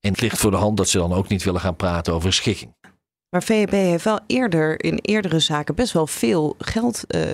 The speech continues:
Speaker 2: losgekregen voor
Speaker 1: Ja, het is,
Speaker 2: beleggers.
Speaker 1: het is een, eh, een, een, een, een, je zou kunnen, sommige mensen zeggen, een verdienmodel, maar het is een beproefd recept van de V E B op deze manier, eh, een deel van de schade voor beleggers terug te halen. Dus ze hebben een aantal belangrijke succesnummers gehad.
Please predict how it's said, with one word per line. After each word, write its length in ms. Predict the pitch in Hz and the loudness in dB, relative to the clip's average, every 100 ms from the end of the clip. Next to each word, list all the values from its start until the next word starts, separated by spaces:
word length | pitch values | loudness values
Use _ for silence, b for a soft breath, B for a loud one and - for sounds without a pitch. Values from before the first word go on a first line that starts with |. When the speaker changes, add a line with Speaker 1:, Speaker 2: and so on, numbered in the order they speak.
| - | -4
Speaker 2:
losgekregen 760 | - 175 147 147 - 139 123 135 | 0 2 0 -6 -2 -2 -2 -4
voor 120 | 160 | -2
Speaker 1:
Ja, 60 | 123 | 0
het 60 | |
is, 60 | 127 | 0
Speaker 2:
beleggers. 260 | 123 131 113 | 0 0 0
Speaker 1:
het 100 | 120 | 0
is 160 | 101 | 2
een, 180 | 95 92 | 2 4
eh, 380 | 92 90 90 85 | 2 2 0 0
een, 240 | 90 78 | -2 0
een, 200 | 87 82 | -2 0
een, 240 | 85 85 87 | -2 -2 -2
een, 320 | 85 - 90 | -2 -2 -2
je 80 | 85 | 0
zou 140 | 92 | 0
kunnen, 220 | - 85 | 0 0
sommige 280 | - 87 82 | 0 0 0
mensen 200 | 87 - | 0 0
zeggen, 200 | 92 87 | 0 -2
een 80 | 82 | -2
verdienmodel, 680 | 85 95 123 113 104 104 107 | 0 2 2 2 2 2 2
maar 120 | 85 | 0
het 120 | 85 | 0
is 120 | 87 | -2
een 80 | 92 | -2
beproefd 540 | 95 - - 143 - | -4 -6 0 0 0
recept 440 | - 82 110 - - | -2 0 0 -2 -4
van 140 | 98 | -4
de 80 | 85 | -2
V 60 | 95 | 0
E 440 | 87 80 87 98 | 0 0 0 0
B 40 | |
op 120 | 87 90 | 0 0
deze 300 | 87 87 87 | 0 0 0
manier, 380 | 82 85 82 - B B B B _ | 0 0 -2 -4 B B B B _
eh, 480 | 90 87 85 85 - | -2 -2 -2 -4 -4
een 160 | 87 | -4
deel 260 | 104 120 107 | 2 2 2
van 120 | 90 | 0
de 80 | 80 | 0
schade 380 | - 90 76 76 | 0 0 0 -2
voor 140 | 90 | -2
beleggers 360 | 85 80 - - | 0 -2 -2 -2
terug 240 | - 101 | 0 0
te 100 | 98 | 0
halen. 320 | 95 98 104 | 2 2 2
Dus 100 | 92 | 2
ze 60 | - | 0
hebben 180 | 87 87 | 0 0
een 80 | |
aantal 320 | 90 80 80 73 | 0 0 -4 -2
belangrijke 580 | 87 101 101 85 78 | 0 2 4 2 0
succesnummers 720 | 80 87 - 104 - 101 95 - | -2 0 2 0 2 2 2 0
gehad. 360 | 82 92 104 | 0 0 -2